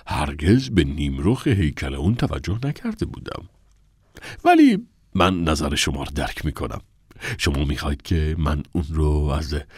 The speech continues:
مسابقه کنار بذارم، بله؟» مادام هیبی گفت: «دقیقاً.» مادام ویچر به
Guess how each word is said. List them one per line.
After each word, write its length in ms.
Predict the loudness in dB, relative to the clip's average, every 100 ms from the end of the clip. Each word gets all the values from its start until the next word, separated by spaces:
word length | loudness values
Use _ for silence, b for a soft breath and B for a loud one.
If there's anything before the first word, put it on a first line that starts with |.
| B -6
مسابقه 420 | 2 4 4 4
کنار 300 | 4 2 0
بذارم، 340 | -4 -4 0
بله؟» 440 | 4 4 4 2 -2 -10 -20 _ _ _ _ _ _ -2
مادام 420 | 2 4 2 2
هیبی 280 | 0 0 0
گفت: 400 | -2 -6 -10 -18 -20 _ _ -4 4
«دقیقاً.» 600 | 4 4 2 0 -2 -8 -16 _ _ _ _ _ _ _ _ -2
مادام 360 | 0 2 2 2
ویچر 320 | 0 0 -4 -6 B B B
به 140 | 0